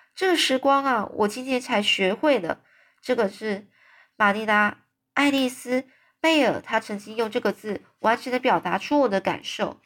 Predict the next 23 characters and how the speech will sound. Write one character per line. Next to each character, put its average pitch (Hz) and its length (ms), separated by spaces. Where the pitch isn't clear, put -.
所 - 180
有 269 120
的 226 80
一 220 80
切 247 260
都 262 140
是 269 160
这 311 180
么 277 140
精 277 220
彩。 - 400
下 247 260
午 196 140
的， 175 200
下 269 240
午 185 80
茶 175 360
真 339 200
是 330 220
甜 254 260
美 262 220
极 190 220
了。 185 260